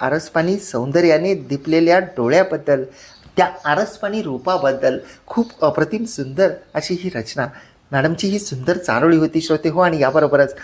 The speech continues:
पुढच्या आपण एका सुंदर चारोळीकडे वळूयात, ज्यामध्ये सौ कल्पना चांदमलजी बंब मॅडम, जैन मॅडम लिहित आहेत चिंचवड पुणे वाल्लेकरवाडी इथून.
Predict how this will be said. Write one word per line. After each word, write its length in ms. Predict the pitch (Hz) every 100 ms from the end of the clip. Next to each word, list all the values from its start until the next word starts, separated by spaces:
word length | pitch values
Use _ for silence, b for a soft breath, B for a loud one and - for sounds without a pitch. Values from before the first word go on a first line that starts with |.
| B -
पुढच्या 240 | 147 214
आपण 160 | 208 214
एका 140 | 220
सुंदर 340 | 220 156 175
चारोळीकडे 520 | 196 139 135 143 139 135
वळूयात, 320 | 131 131 120 - B -
ज्यामध्ये 380 | 165 190 208 220
सौ 140 | 214
कल्पना 460 | 160 147 139 151 156
चांदमलजी 640 | 151 156 143 160 202 202
बंब 260 | 202 175 165
मॅडम, 320 | 156 151 170
जैन 300 | 156 139 175
मॅडम 260 | 220 175 156
लिहित 200 | 151 190
आहेत 100 | 233
चिंचवड 520 | - - 135 175 220
पुणे 200 | 220 175
वाल्लेकरवाडी 600 | 202 143 139 151 131 131
इथून. 240 | 131 131